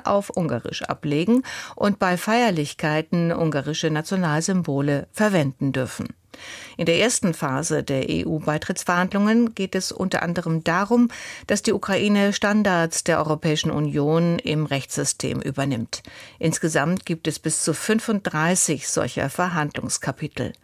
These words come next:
Jeder Schritt im Beitragsprozess erfordert die Zustimmung aller E-U-Mitgliedstaaten.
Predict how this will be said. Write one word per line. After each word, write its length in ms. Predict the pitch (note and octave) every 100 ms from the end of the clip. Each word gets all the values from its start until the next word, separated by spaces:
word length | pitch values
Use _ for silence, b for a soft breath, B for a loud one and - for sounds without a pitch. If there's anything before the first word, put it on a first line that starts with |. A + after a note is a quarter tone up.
| B B
Jeder 340 | - D#3+ D#3 C#3+
Schritt 380 | - F#3 A#3
im 160 | F3+ D#3
Beitragsprozess 920 | C3+ C#3 - D#3+ - F3 - G#3 - B B B
erfordert 560 | G3 - G#3 G#3 G3+ -
die 180 | F#3+
Zustimmung 580 | F#3+ G#3+ E3+ D3 D#3+ G3 -
aller 420 | E3+ D3 D3 -
E-U-Mitgliedstaaten. 1200 | - F3+ F#3 G3+ E3 - - - - - - -